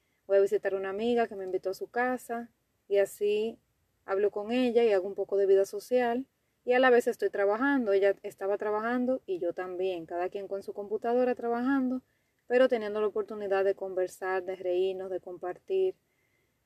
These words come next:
de debatir cosas en lo que íbamos trabajando. Almorzamos juntas también, pudimos compartir ese momento, que comimos incluso lo mismo, pra-, pra-, prácticamente del mismo lugar, que nos encanta.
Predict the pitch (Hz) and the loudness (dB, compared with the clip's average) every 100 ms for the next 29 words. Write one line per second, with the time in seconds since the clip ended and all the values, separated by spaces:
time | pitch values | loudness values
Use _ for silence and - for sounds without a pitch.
0 | _ - 196 208 208 202 202 196 - 202 | _ -8 0 4 6 6 6 4 2 -2
1 | 190 202 202 208 202 - 208 202 196 196 | 0 0 0 0 -8 -8 -4 -4 0 2
2 | 202 208 214 208 196 175 - - - _ | 2 -2 -8 -2 0 -2 -8 -16 -20 _
3 | _ _ _ _ _ _ _ - - 214 | _ _ _ _ _ _ _ -20 -8 -6
4 | 214 214 196 196 196 190 220 214 202 196 | -4 -8 -8 -8 -8 -6 -6 -4 -6 -6
5 | 185 185 208 202 185 180 180 185 180 170 | -8 -4 -4 -4 -6 -6 -8 -10 -8 -6
6 | 185 185 175 175 202 220 214 - 196 202 | -6 -8 -12 -8 -6 -6 -8 -4 -2 -2
7 | - _ _ _ _ _ - 180 185 175 | -6 _ _ _ _ _ -4 -4 -4 -6
8 | 190 196 202 185 190 190 196 180 190 226 | -6 -6 -6 0 0 2 0 -2 0 0
9 | 226 - 180 190 175 185 - - _ 196 | -2 -4 -4 -4 -2 -2 -4 -8 _ -2
10 | 196 196 190 185 220 220 208 185 185 180 | 0 -2 -6 -6 -4 -4 -4 -6 -6 -8
11 | 190 190 185 180 208 202 180 180 180 170 | -8 -2 2 4 2 0 -8 -12 -14 -16
12 | 160 196 220 214 - 190 | -8 -4 -4 -6 -8 -10